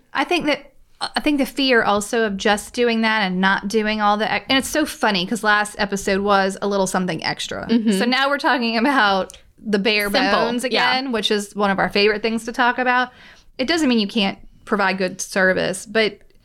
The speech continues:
Speaker 1: I think we overcomplicate it in ways that our clients don't see. Like, like we were just, before we did this episode, I said, "I really wanna talk about simplicity." And you're like, "Okay." And then I had this whole sheet of notes. You're like, "You have a whole sheet of notes." I'm like, "I do." And I said, "But just talk about what you do." Like, you don't go to an open house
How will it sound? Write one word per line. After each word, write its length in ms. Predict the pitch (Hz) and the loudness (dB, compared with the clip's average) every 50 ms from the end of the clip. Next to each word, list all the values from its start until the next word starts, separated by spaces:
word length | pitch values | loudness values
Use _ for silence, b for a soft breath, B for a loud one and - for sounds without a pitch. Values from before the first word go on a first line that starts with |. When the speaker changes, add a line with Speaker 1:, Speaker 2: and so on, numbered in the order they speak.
| B B B B B B B B B B B B | B B B B B B B B B B B B
Speaker 1:
I 80 | 254 254 | -4 -2
think 200 | 349 359 370 320 | -2 -2 0 2
we 140 | 349 311 | 2 2
overcomplicate 840 | - 254 254 254 285 277 - - 240 220 220 247 254 - 262 254 254 | 4 2 2 4 2 0 0 2 0 0 0 0 -2 0 2 2 4
it 120 | 247 226 | 2 2
in 120 | 214 208 202 | 0 0 2
ways 240 | 196 190 208 202 - | 2 2 2 0 0
that 120 | 214 208 | 0 2
our 120 | 202 190 190 | 2 2 2
clients 480 | - - 196 185 185 185 185 190 - 214 | 2 0 0 0 0 -2 -6 -6 -4 -2
don't 220 | 208 185 147 175 | -2 0 -2 -2
see. 340 | - - - 240 175 147 160 | -6 -2 0 0 0 0 -2
Like, 240 | 185 185 190 - - - | -2 -4 -4 -6 -8 -4
like 180 | 208 208 196 208 | -2 0 0 0
we 80 | 220 214 | -2 -2
were 80 | 208 | -4
just, 200 | 202 - - - | -4 -6 -6 -2
before 360 | 240 220 220 - 277 277 302 285 | -2 -2 0 2 2 2 4 2
we 100 | 302 247 | 2 2
did 120 | 277 226 | 2 2
this 140 | 233 233 233 | 2 2 2
episode, 360 | 226 233 233 214 220 226 196 | 0 -2 -2 -2 -2 -2 -2
I 40 | 190 | -2
said, 160 | 190 208 190 | -2 0 2
"I 80 | 185 185 | 2 2
really 340 | 190 190 240 247 262 277 | 2 2 2 2 2 2
wanna 180 | 254 254 240 233 | 2 0 0 0
talk 160 | 233 247 240 | 0 -2 0
about 220 | 226 196 175 180 - | 0 0 -2 -2 -2
simplicity." 440 | 208 190 190 190 190 185 - 180 180 | -4 -4 -2 -2 -4 -6 -6 -8 -8
And 80 | 170 | -6
you're 80 | 156 156 | -6 -6
like, 160 | 160 156 - | -6 -6 -4
"Okay." 420 | - 220 302 302 - 262 208 196 202 | -2 -2 -2 0 0 0 0 0 0
And 80 | 202 | 0
then 80 | 190 185 | 0 0
I 60 | 190 | 0
had 100 | 240 214 | 2 2
this 140 | 233 233 226 | 2 0 0
whole 180 | - 320 247 262 | 2 2 2 2
sheet 220 | 254 - 262 226 | 2 0 0 0
of 60 | 226 | 2
notes. 160 | 226 196 190 214 | 0 0 0 0
You're 80 | 196 190 | -2 -2
like, 100 | 190 196 | -2 -4
"You 120 | 269 302 | -4 -4
have 80 | 247 185 | -4 -2
a 20 | |
whole 140 | - 247 247 | 0 0 0
sheet 240 | - - 320 285 311 | 2 4 4 4 4
of 80 | 247 | 4
notes." 240 | 254 247 190 175 - | 2 2 0 0 -2
I'm 60 | 202 | -6
like, 100 | - - - | -6 -4 -2
"I 100 | 233 233 | -2 0
do." 180 | 226 254 233 208 | 2 2 2 2
And 80 | 202 | 2
I 20 | 214 | 0
said, 180 | 208 254 247 | -2 -2 -2
"But 140 | 240 262 226 | -2 -2 -2
just 220 | - 339 - - | -2 -6 -6 -4
talk 200 | - 294 311 311 | 0 0 0 0
about 220 | 311 277 294 240 - | 2 0 0 0 0
what 180 | 254 254 - - | 0 -2 -2 -4
you 120 | 226 214 | -8 -8
do." 400 | 202 190 190 208 294 339 254 180 | -8 -8 -4 -2 0 2 2 2
Like, 180 | 185 190 190 - - | 0 -2 -4 -6 -6
you 180 | 202 247 311 | -4 -2 -2
don't 220 | 330 381 370 220 220 | 0 0 -2 -2 0
go 160 | 240 233 240 | 0 0 2
to 100 | 262 254 | 2 0
an 80 | 208 | 0
open 240 | 190 208 220 - 208 | 0 -4 -4 -2 -4
house 440 | 226 190 202 190 208 254 294 - | -2 0 0 0 0 0 -2 -6